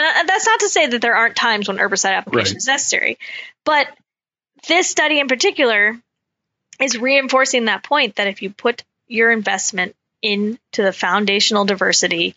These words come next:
Speaker 1: it will fight these battles for you. And we
Speaker 2: Uh-huh.
Speaker 1: see that across the board with Canada thistle management.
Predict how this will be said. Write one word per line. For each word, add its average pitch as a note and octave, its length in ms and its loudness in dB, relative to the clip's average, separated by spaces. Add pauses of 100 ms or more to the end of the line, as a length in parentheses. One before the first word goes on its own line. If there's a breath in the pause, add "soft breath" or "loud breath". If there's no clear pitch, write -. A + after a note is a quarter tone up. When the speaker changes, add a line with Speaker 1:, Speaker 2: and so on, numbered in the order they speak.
(240)
Speaker 1:
it G#3 140 -2
will F3+ 120 2
fight F#3 420 -2
these F#3+ 180 0
battles E3+ 380 0
for F#3 220 2
you. - 200 -2 (1000)
And A3 180 0
we A#3 80 4
Speaker 2:
Uh-huh. A#3 80 2
Speaker 1:
see D4+ 320 2
that G3+ 340 0
across A3 640 0
the A3 140 -2
board G3 500 0 (220)
with F#3+ 180 -4
Canada F#3+ 320 0
thistle F3+ 300 -2
management. F3 560 -4